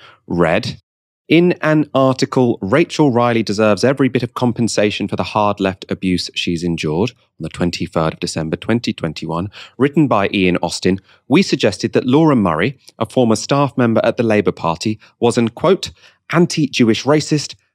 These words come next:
and of the vile anti-Semitism of Corbyn's Labour," who had been stood up to by Rachel Riley during a recent course, court case. "These allegations were and are untrue.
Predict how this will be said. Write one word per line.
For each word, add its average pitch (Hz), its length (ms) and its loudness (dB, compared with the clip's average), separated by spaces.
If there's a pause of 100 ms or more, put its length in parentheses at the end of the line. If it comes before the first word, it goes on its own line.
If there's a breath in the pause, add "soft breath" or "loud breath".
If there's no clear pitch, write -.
(120)
and 143 200 0
of 135 180 -2
the 123 80 2
vile 135 680 0
anti-Semitism 123 1000 0 (220)
of - 160 -6
Corbyn's 101 560 2 (320)
Labour," 107 480 2 (400)
who 120 220 2
had 113 260 0
been 107 120 2
stood - 360 0
up - 220 -2
to 78 340 -2
by 90 100 0
Rachel 90 420 0
Riley 80 360 0
during 82 400 -2
a 87 40 -4
recent 82 460 -6
course, 120 320 0 (160)
court - 300 0
case. - 320 -8 (840)
"These 139 440 4 (100)
allegations 104 720 0
were 98 440 2
and 90 360 -2
are 87 380 0
untrue. 85 640 0